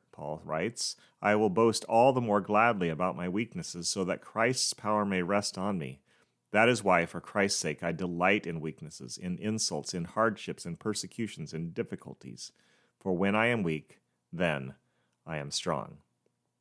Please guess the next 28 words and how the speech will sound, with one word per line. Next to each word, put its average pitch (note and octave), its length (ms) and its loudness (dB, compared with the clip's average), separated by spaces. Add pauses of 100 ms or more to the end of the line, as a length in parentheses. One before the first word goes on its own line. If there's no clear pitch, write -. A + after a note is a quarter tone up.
(480)
In G#2+ 240 4
weakness, F#2+ 800 0 (260)
God G#2+ 400 8
shines F#2 540 0
through. D2+ 460 -4 (640)
God G#2+ 520 6
gives A2 420 4
grace F2 560 0
to - 160 -10
the E2+ 100 -4
jar G2+ 500 2
of G2 220 -2
clay G2+ 380 0
believer F2 500 -2
so E2+ 320 -4
that E2 460 -4 (560)
he G#2+ 400 -2
or F2+ 200 -2
she E2 380 -2
can A2+ 280 -4
live G#2+ 340 4
at - 120 -4
peace G2 380 -2
when F2 160 -2
peace G#2 300 -4
doesn't F2+ 260 -4
make E2+ 180 -6
sense. - 520 -8